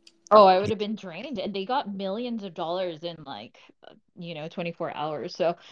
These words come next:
no, like, so I totally get that, and you have to, like, focus. But I know that this book will definitely apply to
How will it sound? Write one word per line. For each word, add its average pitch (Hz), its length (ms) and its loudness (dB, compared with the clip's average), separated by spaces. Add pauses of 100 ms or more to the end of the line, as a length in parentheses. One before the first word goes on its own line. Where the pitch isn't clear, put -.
(220)
no, 302 180 8
like, 226 280 6
so 226 140 0
I 226 160 2
totally 247 400 -2
get 190 180 -6
that, 156 180 -6
and 180 120 -16
you 196 60 -12
have 185 200 -8
to, 196 100 -10
like, 151 200 -10
focus. 170 640 -8
But 160 200 0 (220)
I 220 100 8
know 233 220 4
that 220 260 0
this 202 220 -6
book 185 280 -6
will 190 260 -8
definitely 190 580 -6
apply 165 560 -4
to 160 400 -10